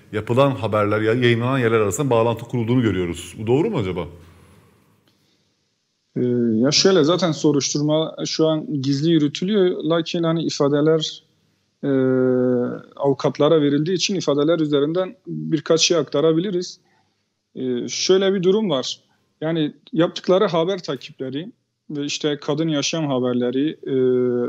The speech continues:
Speaker 2: hasta tutsak haberleri ya da kadınlara yönelik,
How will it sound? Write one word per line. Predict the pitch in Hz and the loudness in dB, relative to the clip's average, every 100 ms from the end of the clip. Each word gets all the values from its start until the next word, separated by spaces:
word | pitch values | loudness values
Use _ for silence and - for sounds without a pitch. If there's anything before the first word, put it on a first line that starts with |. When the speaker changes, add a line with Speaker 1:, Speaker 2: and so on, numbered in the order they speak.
| - | -2
Speaker 2:
hasta | 139 - 143 | -4 2 0
tutsak | - 139 151 139 | 0 -2 0 0
haberleri | 135 123 120 120 120 127 147 - _ _ _ - | 0 0 0 0 0 0 -2 -10 _ _ _ -4
ya | 139 | 0
da | 135 | 0
kadınlara | 135 131 135 135 151 | 0 0 2 2 2
yönelik, | 147 135 143 147 - | 0 2 0 -2 -10